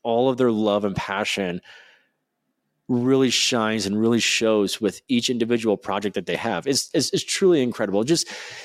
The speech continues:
look up even Michael Abrams. I mean, he's, like I said, truly amazing and, and a genius when it comes to a lot of interior designs.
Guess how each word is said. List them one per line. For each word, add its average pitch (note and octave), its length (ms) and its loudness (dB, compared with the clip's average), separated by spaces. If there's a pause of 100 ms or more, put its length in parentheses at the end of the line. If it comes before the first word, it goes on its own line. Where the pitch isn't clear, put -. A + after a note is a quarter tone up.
(500)
look F#3 260 2
up F#3+ 120 0
even E3 240 2
Michael C3 320 0
Abrams. A#2 460 2
I A2+ 60 0
mean, A2+ 280 0
he's, C3+ 440 2 (120)
like C#3 160 -2
I B2 40 2
said, G2 240 -2
truly D#3+ 360 4
amazing A#2+ 560 0
and, G#2 120 0
and B2+ 180 0
a G2+ 60 2
genius A2 460 0
when A#2 100 -2
it G#2+ 100 -2
comes A2 280 -4
to A#2 140 2
a G#2 40 4
lot G2+ 200 2
of G2 80 -2
interior G2 340 0
designs. F#2+ 640 -2